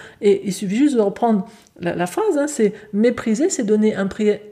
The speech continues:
inférieur à la valeur réelle. Donc,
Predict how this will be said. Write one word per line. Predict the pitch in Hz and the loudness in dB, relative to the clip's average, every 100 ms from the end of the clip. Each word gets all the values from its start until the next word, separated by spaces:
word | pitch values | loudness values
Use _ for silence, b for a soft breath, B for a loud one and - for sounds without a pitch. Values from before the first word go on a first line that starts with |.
| - | -2
inférieur | 294 294 285 269 330 294 | -2 0 -4 0 -2 0
à | 202 | 0
la | 180 | 0
valeur | 170 214 269 339 - - | 0 0 2 0 -4 -10
réelle. | 185 190 220 185 160 170 B B B - | -2 4 4 4 0 -8 B B B -2
Donc, | 214 | -2